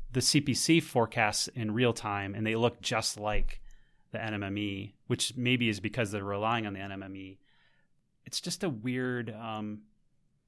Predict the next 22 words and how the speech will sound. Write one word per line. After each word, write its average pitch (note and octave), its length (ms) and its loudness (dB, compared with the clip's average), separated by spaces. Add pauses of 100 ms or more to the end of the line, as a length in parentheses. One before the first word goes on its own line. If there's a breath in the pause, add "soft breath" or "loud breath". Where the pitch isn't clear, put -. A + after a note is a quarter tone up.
(520)
a B2+ 60 -2
weird C#3+ 300 4
pattern. A2+ 640 4 (480)
It C#3+ 100 2
doesn't, A3 380 6 (680)
I D#3 60 6
mean, E3 160 12
it, - 140 4 (260 loud breath)
I'm D#3 260 4
s-, - 360 2
just - 320 -2
being A2+ 260 2
probably A2+ 420 6
overly A2 300 2
optimistic G2+ 560 -2
that G2+ 160 -2
it F#2+ 160 -6 (840)
leaves A#2+ 320 2
the A#2 80 -2
Southwest G#2+ 720 -2
with G#2 200 -10
much - 520 -2